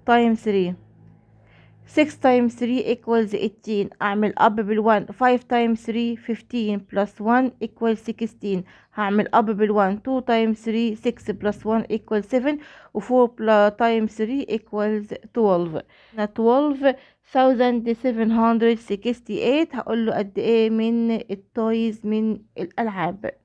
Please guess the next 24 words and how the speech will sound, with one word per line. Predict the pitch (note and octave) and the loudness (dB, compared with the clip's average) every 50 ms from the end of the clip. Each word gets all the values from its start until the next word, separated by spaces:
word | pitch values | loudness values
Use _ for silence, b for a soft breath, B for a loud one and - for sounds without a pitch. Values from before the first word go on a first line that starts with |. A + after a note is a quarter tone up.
| _ _ _ _ _ - | _ _ _ _ _ -8
تعال | G#3 F3+ G3+ G#3 G3 | -6 -4 -4 -4 -4
نشوف | G3 G3 A3+ A3 G#3 G3+ G#3 _ | -6 -4 -4 -4 -4 -4 -6 _
كده | - A3 G3 G#3+ G#3 - - - | -10 -6 -4 -4 -6 -6 -8 -10
اللي | G#3+ G#3 G#3 | -8 -6 -4
بعده. | G#3+ B3 B3 C4+ B3+ E4+ G4 G4+ - b b b b b b b b b b b _ | -4 -2 -2 0 0 0 0 0 -2 b b b b b b b b b b b _
Find | - - D4 D4 C#4+ C#4+ D4 B3+ | -4 0 2 4 4 4 4 2
the | A#3+ F#3+ G#3+ A#3 A3+ A3+ - | 0 0 2 2 2 0 0
missing | - A3+ A#3+ B3 B3 - - A#3+ A#3 A3+ A3 | -4 -4 -4 -4 -6 -6 -8 -8 -8 -6 -4
number. | A3+ G#3 G3+ G3 F3+ F3 F3 - | -4 -4 -4 -4 -4 -6 -6 -4
عاوزنا | F3 F3+ A3 B3+ C#4+ D4 D4 A#3 A#3+ A#3 A3 | 0 2 4 4 4 4 2 2 2 2 2
نجد | A3+ B3 A#3+ A3 A3 A#3+ - - A3 | 2 2 2 0 0 -2 -2 -4 -6
النمبر | G3+ G3+ F#3+ G#3 G3+ A3 A#3 B3 B3 A#3+ G#3 A#3+ A#3+ A#3 - | -6 -6 -6 -4 -2 0 2 2 2 2 2 2 2 2 0
المفقود. | A#3 A#3 A#3 A3 A3 A3 - - G3 F#3 F3+ F3+ C#4 | 0 2 2 2 0 0 -2 -4 -2 -2 0 2 2
هنا | D4 D4 C4 | 4 4 4
بيقول | A3+ - - C4 C4 A#3+ | 2 0 0 0 0 2
إيه؟ | - A#3 B3+ A#3 A3+ - | 4 4 4 4 2 -2
three | A#3 - - C4+ B3+ C#4+ D4 D4 D4 | -8 -4 -2 0 2 4 4 2 4
times | D4 C#4 B3+ B3+ B3+ A#3 G#3 G3+ | 4 4 4 6 4 2 0 0
كام | A3+ - B3+ B3 C4 C4 C4 A#3+ B3 | -2 0 0 2 2 2 2 0 -2
هيدينا | - A3 A3 G#3 F#3+ F#3+ A#3 A#3+ A3+ A3+ A3+ | 0 0 0 0 0 0 0 2 2 2 0
four؟ | G#3+ - A3+ A3 A3 A3 G#3 G#3+ | 0 0 2 2 4 4 2 0
مفيش | G#3+ A3+ C4+ C#4+ | -2 -4 -4 -4
حاجة | - - C4 B3+ | -4 -4 -2 -2
طبعًا | B3+ B3 A3 G#3+ G#3+ C4+ F#4 | -2 0 0 2 2 2 0